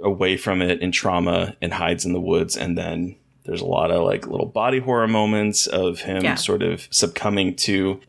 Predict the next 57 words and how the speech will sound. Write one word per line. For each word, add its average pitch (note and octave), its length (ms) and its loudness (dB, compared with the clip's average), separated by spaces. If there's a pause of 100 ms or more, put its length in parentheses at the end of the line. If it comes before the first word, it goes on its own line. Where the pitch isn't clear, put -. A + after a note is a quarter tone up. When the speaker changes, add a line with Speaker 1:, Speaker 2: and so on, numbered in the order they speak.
Speaker 1:
potentially D3 520 2
a E3 60 2
spirit F3+ 440 2
in F3 100 0
the F3 80 0
woods. F3 640 0
At, A#2+ 160 4
at B2 160 4
one C3 140 4
Speaker 2:
Mm-hmm. C3 80 -4
Speaker 1:
point, C#3 200 4
there's, B2 160 2
like, B2+ 200 2
a - 20 -6
supernatural A2 640 0
element A#2 360 2
to B2 200 2
it, A2 200 2 (220)
but A2+ 80 2
there's A2 180 2
also A2+ 240 2
a A2+ 40 4
lot G2+ 180 4
of - 60 -6
physical G2 680 2
body G2 300 2
horror F#2 260 2
where F#2 140 -2
the, F2 140 -4 (140)
the F2 80 -8
guy F#2 280 0
is G2 280 0
eating. G2 260 -2
There's G#2 160 2
one G2+ 260 2
really F#2 320 0 (140)
grotesque - 460 2
moment F#2+ 240 0
where F#2 100 2
he F#2 120 -6
eats, E2+ 280 -2
like, E2+ 200 2
a, D#2 200 2 (520)
a - 100 0
sea G#2 240 2
urchin. E3 320 0
Isn't D#3+ 200 0
it F3 120 2
urchin? A3 420 2 (280)
Speaker 2:
Yeah, G#3+ 200 -2
Speaker 1:
Isn't D3+ 100 0
that E3 60 4
what E3 80 0
Speaker 2:
sea F3 80 2
Speaker 1:
they F3 60 4
are? E3+ 80 4
Speaker 2:
urchin. F3+ 260 0